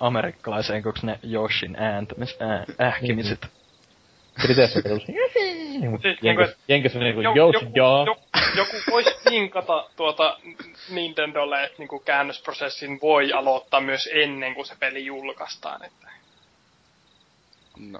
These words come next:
Speaker 3: Tai sitten ne odottaa vaan sitä, että joku muu niinku importtaa sen ja kääntää ja laittaa tekstit nettiin ja sit ne ottaa ne sieltä niinku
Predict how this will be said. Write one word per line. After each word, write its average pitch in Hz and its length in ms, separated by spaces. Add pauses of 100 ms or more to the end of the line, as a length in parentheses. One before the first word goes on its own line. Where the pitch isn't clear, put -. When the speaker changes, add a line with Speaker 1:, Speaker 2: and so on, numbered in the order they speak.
Speaker 3:
Tai 156 220
sitten 170 280
ne 165 80
odottaa 175 380
vaan 165 140
sitä, 160 200
että 151 140
joku 160 220
muu 165 300
niinku 139 260 (260)
importtaa 143 580
sen 147 160
ja 139 100
kääntää 135 460
ja 131 100
laittaa 139 300
tekstit 143 420
nettiin 147 460
ja 139 60
sit - 120
ne 143 100
ottaa - 240
ne 147 100
sieltä 143 240
niinku 151 300